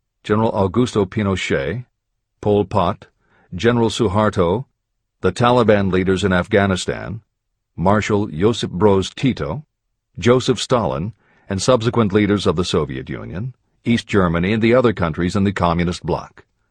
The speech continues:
This is the end of the editor's comment. Those that remain see their power eroding and slipping away.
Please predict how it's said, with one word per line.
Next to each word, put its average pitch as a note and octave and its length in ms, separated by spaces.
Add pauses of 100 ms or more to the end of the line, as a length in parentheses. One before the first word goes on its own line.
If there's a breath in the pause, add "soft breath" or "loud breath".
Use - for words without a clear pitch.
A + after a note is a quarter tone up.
(1500)
This G2+ 160
is G#2 100
the G2+ 140
end F2+ 180
of F2+ 80
the F2 120
editor's D2+ 340
comment. - 440 (1080)
Those D#3+ 340
that B2 120
remain G2+ 540
see C3+ 220
their A#2 180
power G2+ 340
eroding G2 720
and F#2+ 120
slipping F2+ 360
away. F#2+ 500